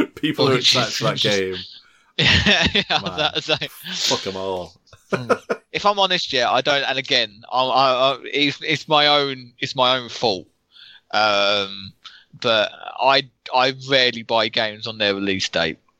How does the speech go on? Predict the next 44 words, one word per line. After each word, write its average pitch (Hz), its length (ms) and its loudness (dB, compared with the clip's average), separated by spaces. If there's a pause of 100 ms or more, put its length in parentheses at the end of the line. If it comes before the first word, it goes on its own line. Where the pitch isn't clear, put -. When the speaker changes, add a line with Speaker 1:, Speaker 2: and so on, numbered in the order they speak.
Speaker 2:
So 113 220 0
for 98 120 -4
them 131 200 0
to - 60 -10
say, 117 300 0
"Oh, 135 180 0
it's 98 100 -6
delayed 95 320 0
till 127 100 -8
September," 135 520 -4
I'll 104 120 4
be 117 140 0
like, 117 160 2
even 165 260 0
if 160 80 0
I 147 80 2
bought 143 320 0
it 123 60 -2
in 123 100 -4
April, 127 460 0
I 123 60 4
probably 123 360 0
wouldn't 113 280 -6
play 104 260 2
it - 80 -8
till 90 180 -8
September. 85 600 -2 (100)
So - 140 0
Speaker 1:
Yeah. 107 40 0
Speaker 2:
that's 113 380 0
just, - 220 -4
like, 87 260 0 (100)
fine 90 540 0
for 92 140 -18
me. 78 280 -4 (580)
<laughs> - 0 -
Um, 175 840 0 (2250)
yeah, 143 80 -4
but 147 80 -6
there's 147 160 0
a - 40 -14
couple 156 300 -2
of 131 160 2
others, 98 360 -14